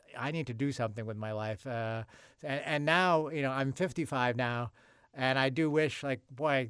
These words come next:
I wish I had some of those years back. I wish I had gotten an earlier start at it. Uh,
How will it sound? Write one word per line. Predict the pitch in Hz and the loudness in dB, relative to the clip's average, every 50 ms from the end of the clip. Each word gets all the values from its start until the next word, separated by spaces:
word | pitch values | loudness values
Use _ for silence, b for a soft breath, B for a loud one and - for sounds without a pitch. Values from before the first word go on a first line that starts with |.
| - - | -6 -8
I | 135 127 | -6 -4
wish | 131 135 - 147 | -4 -4 -2 0
I | 139 | 0
had | 139 123 | 0 0
some | - 143 139 135 | 0 -2 -4 -2
of | 131 | 0
those | 135 135 131 117 | 0 0 0 0
years | 127 135 131 113 | 0 -2 -2 0
back. | 104 117 127 123 123 - 120 | 0 2 2 2 2 0 -2
I | 117 | -2
wish | 117 135 127 - | -2 -2 -4 -4
I | 127 117 | -2 -2
had | 120 120 117 | -2 -2 -2
gotten | 127 123 127 127 120 | -2 -4 -4 -4 -4
an | 117 117 | -4 -2
earlier | 120 120 123 127 123 113 113 | 0 0 0 0 -2 -2 -4
start | - - - 117 117 120 120 120 - | -4 -6 -6 -6 -4 -4 -4 -6 -8
at | 120 110 110 113 113 117 | -10 -10 -8 -8 -8 -8
it. | 123 - | -10 -10
Uh, | 127 120 117 113 113 113 113 117 113 | -8 -6 -6 -4 -4 -4 -4 -4 -6